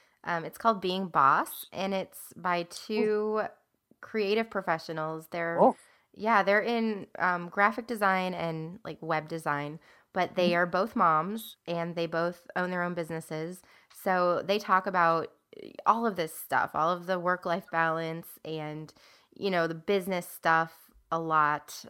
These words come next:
Speaker 1: Um, so I've really been enjoying that one.
Speaker 2: Neat.
Speaker 1: Yeah,
Speaker 2: Great.
Speaker 1: yeah. Cool. Thank you for sharing all of those.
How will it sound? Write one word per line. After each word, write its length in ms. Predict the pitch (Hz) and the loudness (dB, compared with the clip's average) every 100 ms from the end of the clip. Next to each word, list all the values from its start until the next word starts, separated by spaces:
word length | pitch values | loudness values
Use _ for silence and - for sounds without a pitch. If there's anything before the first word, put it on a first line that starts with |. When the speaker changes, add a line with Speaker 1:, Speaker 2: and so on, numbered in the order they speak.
| - | -10
Speaker 1:
Um, 540 | 160 143 - 196 202 - 202 | -8 -8 -10 -14 -18 -16 -6
so 100 | 185 | 0
I've 240 | 175 170 170 | 2 2 0
really 320 | 175 180 175 | -2 -2 -2
been 140 | 165 | -4
enjoying 320 | 160 165 156 151 | -6 -6 -4 -2
that 220 | 139 - | -2 -2
one. 400 | 147 151 170 190 _ _ _ _ _ _ | -4 -6 -10 -12 _ _ _ _ _ _
Speaker 2:
Neat. 400 | 180 240 - - - | 0 2 0 -6 -14
Speaker 1:
Yeah, 320 | 175 156 139 160 | -6 -4 -4 -6
Speaker 2:
Great. 120 | 170 | -12
Speaker 1:
yeah. 160 | 180 - - _ _ _ _ | -12 -12 -18 _ _ _ _
Cool. 380 | - 233 240 156 | -6 0 2 2
Thank 280 | - 196 220 | 2 -4 -4
you 80 | 220 | -6
for 280 | 190 165 | -2 -2
sharing 380 | 165 - 185 202 | -4 -8 -8 -8
all 140 | 165 160 | -8 -8
of 80 | |
those. 340 | 170 151 156 | -8 -10 -10